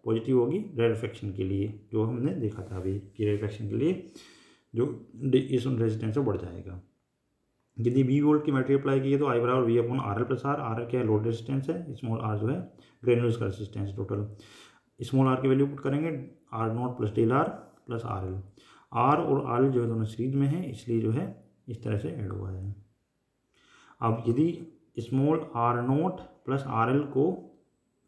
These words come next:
capital आर मान लिया जाए तो आई की वैल्यू हो जाएगी V upon del R plus capital R। V equal to R, इसको थोड़ा सा solve करेंगे, आर common लिया, वन plus del R upon R बन गया।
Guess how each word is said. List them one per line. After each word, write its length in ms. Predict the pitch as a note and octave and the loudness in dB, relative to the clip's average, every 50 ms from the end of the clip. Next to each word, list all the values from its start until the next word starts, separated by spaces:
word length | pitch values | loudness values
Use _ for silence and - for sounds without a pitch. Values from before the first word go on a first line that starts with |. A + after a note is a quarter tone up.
| _ - | _ -6
capital 240 | A#2+ A2+ - C#3+ C#3 | -6 -4 -2 -4 -4
आर 240 | B2+ A#2 B2+ C3+ | 0 0 2 4
मान 220 | C3+ C3 B2+ B2 A#2+ | 4 2 2 2 0
लिया 120 | A#2+ A2+ | 0 0
जाए 200 | A#2+ B2 C3+ D#3 | 2 4 4 2
तो 340 | D#3+ - - D3 - - - - A2 | 2 -2 -8 -12 -12 -12 -10 -6 -4
आई 280 | A2 B2 C#3 D3 C#3+ C#3 - - | 0 2 2 0 0 -4 -4 0
की 60 | B2+ | 0
वैल्यू 200 | B2+ A#2+ B2+ B2 | 2 4 4 2
हो 60 | B2 | 4
जाएगी 320 | C3+ C#3+ C#3 B2 B2 B2 | 4 4 4 4 4 4
V 40 | A#2+ | 2
upon 240 | A2 B2 C3+ D3 E3+ G3+ - - - - - - _ _ _ _ _ _ _ _ A2+ | 2 2 0 -2 -2 -2 -4 -8 -14 -18 -20 -20 _ _ _ _ _ _ _ _ 0
del 220 | A2 A#2+ C3 C3 | 4 6 6 6
R 240 | C#3 A#2+ G#2+ G#2+ G#2+ | 6 2 -2 -2 -2
plus 520 | A2 - C3 D#3 F#3+ G#3+ - - - - - _ _ _ _ _ _ _ _ _ _ _ _ _ _ _ _ _ _ _ _ _ _ _ _ _ _ _ _ _ | -4 -4 -2 -2 0 -2 -2 -4 -12 -18 -20 _ _ _ _ _ _ _ _ _ _ _ _ _ _ _ _ _ _ _ _ _ _ _ _ _ _ _ _ _
capital 320 | - B2+ C3 - A#2 G#2+ G#2+ | 0 0 2 2 0 -2 0
R। 200 | G#2 F#2 F2+ F2 - - _ _ _ _ _ _ _ _ _ _ _ _ _ _ _ _ _ _ _ _ _ _ _ - - A2+ | -2 -6 -8 -10 -14 -18 _ _ _ _ _ _ _ _ _ _ _ _ _ _ _ _ _ _ _ _ _ _ _ -6 -2 2
V 40 | A#2+ | 2
equal 380 | C3 C3+ C3+ - C3+ B2 A2+ A#2+ | 2 2 2 2 0 0 0 2
to 140 | B2+ C#3 C#3+ C#3 - - - | 2 2 2 2 -2 -4 0
R, 160 | A2+ A#2 A#2 A2+ A2+ - - - _ _ _ _ _ | 0 2 2 0 -4 -8 -14 -18 _ _ _ _ _
इसको 260 | B2 A2 - A#2+ A2+ | -14 -12 -12 -8 -2
थोड़ा 120 | A2+ A#2+ A#2 | 2 2 2
सा 140 | A2+ A#2+ A2+ | 2 2 2
solve 200 | A#2+ B2+ B2+ B2+ | 4 4 4 4
करेंगे, 500 | C#3 C3+ C3+ C#3 D3 D#3+ F3 F3 E3+ - | 4 2 2 2 2 2 0 -2 -4 -6
आर 160 | - A2+ A2 A2 | -4 -2 -2 -2
common 260 | - A#2 A#2+ B2 B2+ | -2 -4 -2 0 2
लिया, 240 | C3 C3+ D3 D#3+ E3+ | 4 4 4 2 0
वन 280 | D#3+ C3 A#2+ A2+ A2 | -2 -4 -4 -4 -2
plus 140 | A2 B2+ A#2+ | 0 -2 -2
del 200 | A2+ A#2+ A#2 A2+ | 0 2 2 2
R 120 | A2+ A2+ | 2 0
upon 180 | A2 A2 A2+ A2+ | 0 -2 -4 -6
R 260 | A#2 A2+ A2+ A2+ A2+ | -4 -2 -4 -2 0
बन 180 | B2+ C3 C3+ C#3 | 0 0 2 2
गया। 240 | D3+ E3 F#3 F3 | 2 0 -2 -4